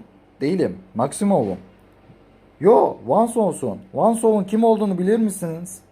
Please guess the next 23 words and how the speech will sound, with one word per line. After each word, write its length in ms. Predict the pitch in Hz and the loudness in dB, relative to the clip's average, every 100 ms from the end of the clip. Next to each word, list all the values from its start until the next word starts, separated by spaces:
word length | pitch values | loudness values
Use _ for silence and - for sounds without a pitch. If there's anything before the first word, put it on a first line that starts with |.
| - | -6
Sayın 160 | 151 | -4
Peder? 300 | 170 156 113 - - _ _ - | 0 0 0 -4 -18 _ _ -6
Bir 140 | 160 | -4
cinayet 320 | 151 175 190 | 0 0 4
davası 360 | 196 180 160 156 | 6 6 4 2
vardı. 340 | 120 98 98 - | -2 -2 -6 -10
Herifi 240 | 135 143 170 | -6 -6 -6
günahkarlar 540 | 165 160 156 160 180 | -4 -4 -2 0 0
evinde. 420 | 175 143 127 160 185 - _ - | 0 -2 -4 -4 -6 -18 _ -2
Öyle 260 | 170 180 | 0 2
dersiniz 380 | 156 135 123 110 | 2 0 -4 -4
değil 140 | 127 | -2
mi? 280 | 190 185 202 - _ _ _ _ _ _ _ _ _ _ _ _ _ _ | 0 -2 -4 -8 _ _ _ _ _ _ _ _ _ _ _ _ _ _
Vurmuş 340 | 123 170 185 185 | 0 2 2 2
ve 100 | 170 | 0
soymuşlar. 560 | 175 151 151 - 104 - _ _ | 2 0 0 -4 -4 -4 _ _
Saygı 300 | 127 165 180 | -2 -2 2
görmesi 360 | 185 175 160 | 0 0 0
gereken 380 | 156 147 170 156 | 0 2 0 -2
bir 40 | |
çağda 260 | 139 147 143 | -2 0 2
oluşuna 400 | 147 143 143 156 | 2 2 -2 -2
bakmadan 480 | 147 147 151 135 | -2 -2 -4 -4